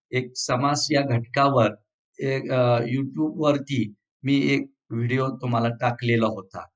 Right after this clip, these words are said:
तुमच्यापैकी काही जणांनी तो पाहिला पण असेल आणि नसल पाहिला,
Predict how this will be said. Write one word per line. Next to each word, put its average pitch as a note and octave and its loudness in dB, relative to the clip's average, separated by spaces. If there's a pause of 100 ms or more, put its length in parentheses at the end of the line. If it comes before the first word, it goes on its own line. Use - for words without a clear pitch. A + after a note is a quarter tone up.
(360)
तुमच्यापैकी A#2+ -2
काही A#2 2
जणांनी A#2 2
तो A#2+ -8
पाहिला A#2+ 0
पण B2 0
असेल A#2+ 0 (320)
आणि A2 -4
नसल A#2 -2
पाहिला, C3 -2